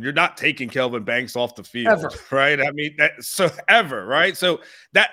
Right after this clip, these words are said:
Speaker 1: that's one f-, spot that you say that you can just forget about that.
Speaker 2: You also
Speaker 1: You know?
Speaker 2: never rotate centers.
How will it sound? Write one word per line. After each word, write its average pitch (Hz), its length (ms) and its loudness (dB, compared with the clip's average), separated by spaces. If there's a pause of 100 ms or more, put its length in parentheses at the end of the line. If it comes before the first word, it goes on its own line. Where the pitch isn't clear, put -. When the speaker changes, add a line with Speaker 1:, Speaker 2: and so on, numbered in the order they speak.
Speaker 1:
that's 196 320 0
one 185 500 0
f-, 185 140 -4
spot 175 480 -2
that 156 180 -2
you 175 60 -12
say 151 440 -4
that 147 140 -16
you 160 120 -6
can 156 160 -6
just 139 160 -10
forget 135 260 -2
about 123 360 -4
that. 160 200 0
Speaker 2:
You 302 160 4
also 339 380 2
Speaker 1:
You 226 120 0
know? 233 100 4
Speaker 2:
never 233 200 2
rotate 202 500 2
centers. 143 800 -6